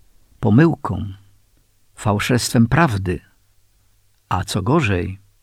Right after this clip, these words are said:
nawet celowym wprowadzaniem innych w błąd. Czytając takie przemyślenia Ojca Świętego Benedykta szesnastego,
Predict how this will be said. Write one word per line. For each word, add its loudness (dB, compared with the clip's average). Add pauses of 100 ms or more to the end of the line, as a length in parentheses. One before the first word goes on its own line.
(580)
nawet -6 (560)
celowym 0 (100)
wprowadzaniem 0
innych 0
w -14
błąd. -10 (1700)
Czytając 0
takie -2
przemyślenia -2 (520)
Ojca -2
Świętego -4
Benedykta -4
szesnastego, -4